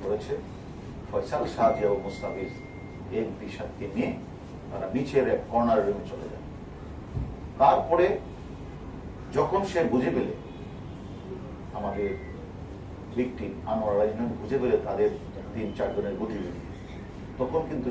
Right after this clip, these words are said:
সে বাঁচার জন্য অনেক চেষ্টা করেছে, আকুতি মিনতি করেছে, বাঁচার জন্য চেষ্টা করেছে।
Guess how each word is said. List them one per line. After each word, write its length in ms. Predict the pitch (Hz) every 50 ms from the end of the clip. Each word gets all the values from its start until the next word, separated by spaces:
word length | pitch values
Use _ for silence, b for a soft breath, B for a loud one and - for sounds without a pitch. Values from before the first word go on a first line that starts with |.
| - -
সে 120 | - - - - - - - - -
বাঁচার 300 | - - - - - - -
জন্য 180 | - - - - - - - - - - - - - - - - - - - - 160
অনেক 140 | 185 190 190 - -
চেষ্টা 220 | - - - - 87 82
করেছে, 260 | 85 - - 76 - - - - - - - - - - - - - - - -
আকুতি 260 | - 135 120 117 120 113
মিনতি 260 | 110 101 98 92 90 - 98
করেছে, 280 | 101 104 - - - - - - - - - - - - - - - - -
বাঁচার 240 | 107 107 - 113 101 -
জন্য 120 | 101 98 95 - -
চেষ্টা 240 | 123 123 - 120 107 -
করেছে। 260 | - - - - -